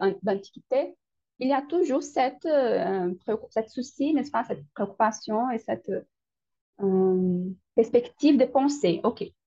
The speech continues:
Et aujourd'hui, dans cette, dans la contemporanéité, qu'est-ce que, qu'est-ce que ça nous, nous, nous, nous porte, n'est-ce pas ?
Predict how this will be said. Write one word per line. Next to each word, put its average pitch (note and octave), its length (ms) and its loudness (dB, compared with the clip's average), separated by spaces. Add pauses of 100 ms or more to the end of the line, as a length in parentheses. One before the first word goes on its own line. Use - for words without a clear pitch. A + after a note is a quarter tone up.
(280)
Et C4+ 100 6
aujourd'hui, A3+ 460 4
dans G#3 180 2
cette, G#3 320 -4 (220)
dans G3+ 140 0
la F#3+ 400 0
contemporanéité, A3 1080 -4 (480)
qu'est-ce - 260 -2
que, C#4+ 80 2 (460)
qu'est-ce C#4+ 160 -4
que C#4+ 140 -2
ça B3 160 2
nous, A3+ 180 4
nous, A3 220 4
nous, G#3 200 2
nous G#3 140 2
porte, F#3 320 -6 (100)
n'est-ce G3 200 -12
pas ? C#4+ 200 -4